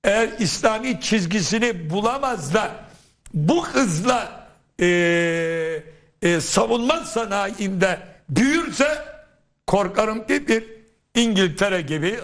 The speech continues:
Almanya gibi, e, Amerika gibi, Fransa gibi silah üretip satan yetmedi, bölgeler arasındaki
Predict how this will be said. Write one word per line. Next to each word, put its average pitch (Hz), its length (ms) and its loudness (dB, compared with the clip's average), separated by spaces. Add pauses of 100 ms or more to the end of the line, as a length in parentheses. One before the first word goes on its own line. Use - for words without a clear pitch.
Almanya 196 540 0
gibi, 143 580 -2 (260)
e, 156 240 2
Amerika 190 600 0
gibi, 156 480 -2
Fransa 185 520 0
gibi 160 460 2 (280)
silah 220 640 0
üretip 180 520 0
satan 196 460 2 (880)
yetmedi, 208 880 2 (400)
bölgeler 240 720 2
arasındaki 202 1040 0